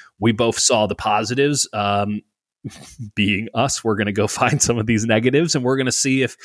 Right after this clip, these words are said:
if he's the right guy for the forty-niners at twelve, at seven, or, you know, at, at number three overall. Um, we'll try to break that down best as we can.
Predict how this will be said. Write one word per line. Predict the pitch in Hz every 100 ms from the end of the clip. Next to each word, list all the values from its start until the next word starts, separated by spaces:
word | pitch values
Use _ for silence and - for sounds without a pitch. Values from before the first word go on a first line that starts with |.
| - -
if | 127
he's | - 139 131
the | 127
right | 120 117
guy | 117 113
for | -
the | 117
forty-niners | - 120 104 101 95 95 -
at | 90
twelve, | - 180 170 165 151 - - _ 107
at | -
seven, | - 170 131 135 127 123 - _
or, | 123 120 117
you | 123
know, | 95 -
at, | 104 -
at | 101 120
number | 113 107
three | - - 113 104
overall. | 101 104 104 87 73 -
Um, | 98 92 92 98 107
we'll | 104
try | - 104
to |
break | 90 104 95
that | 101 95
down | 101 95 95 - - -
best | 113 -
as | 104 92
we | 101
can. | - 143 170 175